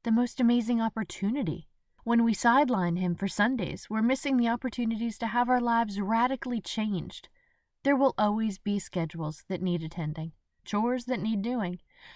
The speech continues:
Yes, even algebra homework that needs to be done.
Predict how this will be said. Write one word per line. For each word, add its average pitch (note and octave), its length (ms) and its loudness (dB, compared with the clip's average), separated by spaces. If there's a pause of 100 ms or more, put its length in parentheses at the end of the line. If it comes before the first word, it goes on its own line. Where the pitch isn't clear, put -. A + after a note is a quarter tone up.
Yes, B3+ 420 2
even C#4+ 400 2
algebra C#4+ 460 0
homework F#3+ 400 0
that G#3 100 -6
needs F3+ 240 -2
to G3+ 80 -6
be G3 140 -4
done. A#3+ 360 -2